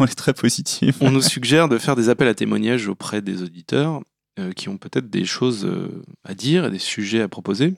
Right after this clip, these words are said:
Speaker 2: des expertises. Eh ben, on le redit, on est ouvert, et si toi, cher auditeur, tu as une expertise ou un message à faire passer, envoie-nous un mail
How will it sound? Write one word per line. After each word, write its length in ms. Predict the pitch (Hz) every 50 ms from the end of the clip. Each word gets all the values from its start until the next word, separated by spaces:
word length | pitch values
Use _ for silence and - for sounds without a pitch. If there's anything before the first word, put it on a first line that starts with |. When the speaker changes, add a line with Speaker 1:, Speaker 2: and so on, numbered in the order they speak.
| - _ -
Speaker 2:
des 180 | 95 92 87
expertises. 580 | - - - - - - - 160 175 143 104 - -
Eh 140 | 110 117
ben, 320 | 101 110 104 95 95 92 90 95
on 80 | 117 139
le 40 |
redit, 300 | 120 110 110 101 131 180
on 80 | 190 151
est 40 | 127
ouvert, 440 | 117 107 101 110 127 165 180 170 131
et 180 | 104 98 98 98
si 540 | - - - - 104 95 92 90 87 78 -
toi, 240 | - - 95 85 - - _ _ _ _ _ _ -
cher 440 | - - - 101 92 80 87 87 -
auditeur, 580 | 117 101 95 90 - - 98 92 82 78 69 - -
tu 120 | - 107
as 40 | 107
une 60 | 113
expertise 500 | 110 - - 101 90 - - 120 117 113
ou 60 | 104
un 60 | 101
message 280 | 98 104 - - 123 -
à 20 | -
faire 180 | - - -
passer, 360 | - - - - - 160 175 160
envoie-nous 440 | 120 110 104 110 113 117 123 131
un 60 | 113 104
mail 380 | 101 104 113 120 120 127 156